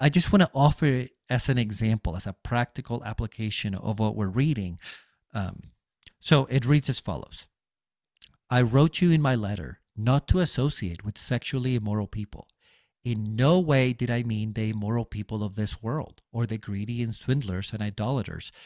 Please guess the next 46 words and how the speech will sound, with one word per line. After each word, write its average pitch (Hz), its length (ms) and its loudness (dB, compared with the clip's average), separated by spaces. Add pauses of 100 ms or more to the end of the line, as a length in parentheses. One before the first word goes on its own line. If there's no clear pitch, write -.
(200)
since - 320 -6
you 135 100 2
would 143 240 2
then 117 360 -2
have - 180 -4
to - 80 -4
go 120 220 2
out 127 200 2
of 123 140 -4
the 95 80 -10
world. - 400 -16 (520)
But 110 200 -4
now 127 480 2
I 143 80 2
am 147 140 4
writing 123 320 0
to 135 120 -8
you 110 220 -4
not 107 240 -4
to 120 100 -4
associate 113 540 -4
with 98 200 -6
anyone 117 340 -4
who 107 120 -4
calls 107 240 -6
himself - 300 -12
a 92 80 -10
Christian - 640 -6 (200)
who 117 100 -4
is 101 80 -6
sexually 104 420 -4
immoral 87 480 -4 (180)
or 120 100 -2
greedy 90 460 -8 (220)
or 104 100 -2
an 98 60 -4
idolater 95 640 -6 (400)
or 104 80 -2
verbally 127 480 2
abusive 92 480 -10 (120)
or 98 120 -8
a 87 80 -8
drunkard 131 560 0 (240)
or 139 60 -6
a 135 40 -6
swindler. - 460 -10